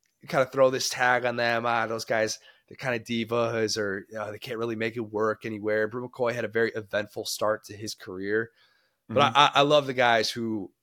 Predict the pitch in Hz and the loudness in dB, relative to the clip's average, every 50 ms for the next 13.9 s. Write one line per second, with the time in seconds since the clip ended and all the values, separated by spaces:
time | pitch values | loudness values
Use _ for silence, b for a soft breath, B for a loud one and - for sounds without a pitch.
0 | _ _ _ 113 110 - - 180 175 170 175 127 120 110 135 156 175 185 185 180 | _ _ _ -14 -12 -6 2 4 4 4 4 -4 -8 -2 0 4 4 4 4 4
1 | - 180 147 - 131 120 113 110 110 104 - - - - b b b b b b | 0 -6 -8 -6 -6 -4 -2 0 -2 -2 -2 -6 -8 -8 b b b b b b
2 | 120 113 107 98 - - - - 139 131 123 117 107 104 95 90 - - 95 90 | -8 -8 -6 -4 -2 -2 0 0 0 0 0 0 0 -2 -4 -8 -10 -12 -12 -12
3 | 85 - _ _ _ _ _ _ _ 156 214 226 185 - - 156 143 135 123 113 | -12 -16 _ _ _ _ _ _ _ 2 2 2 2 -2 0 2 4 4 4 4
4 | 98 92 - _ _ _ _ - - - 123 135 143 - 147 147 156 147 113 110 | 2 -2 -6 _ _ _ _ -6 -2 0 2 2 2 2 -2 -4 -4 -4 -4 -4
5 | 117 127 - - 101 104 104 104 110 117 139 143 - _ _ _ _ _ _ _ | -4 -6 -6 -8 -6 -2 2 2 4 4 2 0 -6 _ _ _ _ _ _ _
6 | _ _ _ _ _ _ _ _ - 123 - - 127 139 143 - 131 208 202 147 | _ _ _ _ _ _ _ _ -20 -20 -16 -2 0 0 0 0 -2 -6 -6 -2
7 | 131 139 143 143 131 123 - 135 120 110 - - - 113 110 107 113 110 107 98 | 2 4 4 4 4 2 -2 -4 -6 -8 -10 -10 -8 -8 -6 -6 -6 -4 -2 -2
8 | 95 92 92 85 82 - - 139 147 143 123 107 - - - 127 135 143 147 143 | -2 0 -2 -2 -4 -2 0 2 4 4 2 2 -2 -4 0 0 2 2 0 -2
9 | 143 - 139 135 - 135 127 113 - _ _ 120 127 120 117 117 110 117 110 - | -4 -6 -6 -6 -6 -8 -10 -12 -14 _ _ -2 0 0 2 0 -2 -6 -8 -8
10 | - 113 104 104 101 98 - 95 - 101 95 - - 123 123 127 131 120 - - | -4 0 0 0 0 0 -4 -12 -14 -14 -12 -6 -2 -2 -2 0 -2 -4 -4 -2
11 | 120 120 117 120 117 - - 117 110 110 110 110 - - - 104 98 98 95 95 | 0 0 0 -2 -4 -6 -8 -4 -2 -2 -2 -2 -4 -6 -10 -10 -6 -4 -2 -2
12 | 95 92 85 - - 123 - - - - 117 113 110 104 104 98 92 - - 107 | -2 -4 -6 -8 -12 -14 -14 -14 -10 -6 -4 -4 -4 -6 -6 -8 -10 -6 -6 -6
13 | 107 - - 113 110 104 107 - 107 95 101 107 104 104 101 98 - | -6 -6 -6 -8 -8 -8 -10 -12 -12 -6 -2 -2 0 0 -2 -4 -6